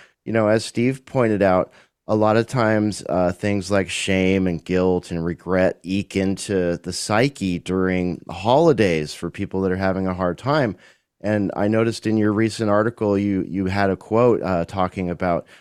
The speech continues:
shame, and you said, "Shame stunts our growth. It puts life on hold, and it takes some of the one thousand four hundred and forty minutes we have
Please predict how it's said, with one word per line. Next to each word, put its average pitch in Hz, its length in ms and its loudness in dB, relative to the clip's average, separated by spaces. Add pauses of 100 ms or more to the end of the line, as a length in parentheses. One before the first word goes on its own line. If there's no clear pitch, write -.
(160)
shame, 90 580 -2
and 87 180 -2
you 90 120 -4
said, 87 340 -2
"Shame 123 560 -2
stunts 113 500 -4
our 90 200 0
growth. 82 600 0
It 95 200 -2
puts - 340 -2
life 104 460 0
on 92 260 -2
hold, 135 680 2 (400)
and 101 180 0
it - 200 -2
takes - 460 0
some 107 420 -2
of 92 300 -4
the 95 140 0
one 101 240 -2
thousand 101 380 0
four 98 260 -4
hundred 95 240 -4
and 87 100 -8
forty 107 400 0
minutes 101 540 -2
we 98 120 -6
have 98 460 -2